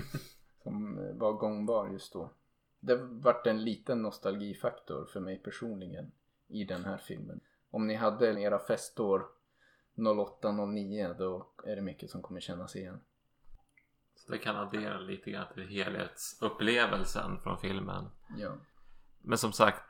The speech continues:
Speaker 1: det är ju inte något spektakulärt foto eller något annat sånt där som är snyggt i den här, utan den är ekonomisk.
Speaker 2: Mm.
Speaker 1: Och, eh, tar inte så mycket skada av det.
Speaker 2: Om vi kommer in på R ett då.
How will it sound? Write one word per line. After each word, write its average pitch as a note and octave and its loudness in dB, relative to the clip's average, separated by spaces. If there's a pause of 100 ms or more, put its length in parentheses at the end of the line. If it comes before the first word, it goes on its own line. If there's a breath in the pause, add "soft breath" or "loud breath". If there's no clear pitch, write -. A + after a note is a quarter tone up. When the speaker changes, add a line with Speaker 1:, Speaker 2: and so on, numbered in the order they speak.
(180)
Speaker 1:
det G#2+ 6
är G#2 12
ju G2 2
inte G#2+ 2
något G2 0
spektakulärt F#2+ 0
foto F#2+ -6
eller F#2 -4
något F#2+ -8
annat G2 -4
sånt - -12
där G2 0
som F#2+ -8
är F#2+ -6
snyggt - -2
i G2 -4
den F#2 -8
här, F#2 -4
utan F#2+ -8
den G2 -4
är F#2 -4 (120)
ekonomisk. F#2+ -4
Speaker 2:
Mm. G#2 -2 (800)
Speaker 1:
Och, - -8
eh, F2 0
tar F#2 0
inte F#2 -8
så F#2+ -4
mycket F2+ -6
skada F#2 -6
av G#2 -6
det. G2 -12 (1500 soft breath)
Speaker 2:
Om A2+ -2
vi A2+ 2
kommer A2+ 2
in A2+ -2
på - -4
R C3 2
ett - -8
då. E2 -4